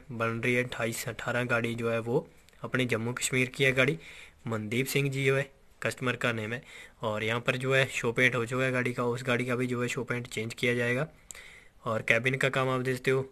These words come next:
सारा जो है, यहाँ पर आप देखते हो मगराट का काम हमने निकाल दिया है, टाटा के जैसा जो है काम हो रहा है। गाड़ी का जो ओपन जो है विंडो का काम होगा। और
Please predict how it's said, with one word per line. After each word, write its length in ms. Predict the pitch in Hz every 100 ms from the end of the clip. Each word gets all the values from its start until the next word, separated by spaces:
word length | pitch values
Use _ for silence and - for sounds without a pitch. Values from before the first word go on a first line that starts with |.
| -
सारा 280 | - 117 120
जो 120 | 120
है, 60 | 120
यहाँ 180 | 120 139
पर 200 | 143 147
आप 160 | 139 135
देखते 280 | 139 -
हो 80 | 143
मगराट 380 | 127 123 117 120
का 120 | -
काम 260 | 127 127 123
हमने 220 | 120 123
निकाल 320 | 120 - 113
दिया 160 | 117 131
है, 40 |
टाटा 260 | 127 117 123
के 120 | 131
जैसा 240 | 127 120 123
जो 140 | 123
है 60 | 123
काम 200 | 113 113
हो 80 | 120
रहा 100 | 139
है। 80 | - - - - - -
गाड़ी 200 | 120 139
का 100 | 151
जो 180 | 143 135
ओपन 340 | 135 147 151
जो 140 | 135
है 60 | 131
विंडो 260 | 123 120 127
का 100 | 127
काम 200 | 120 113
होगा। 280 | 117 131 160 - - -
और 340 | 120 117 113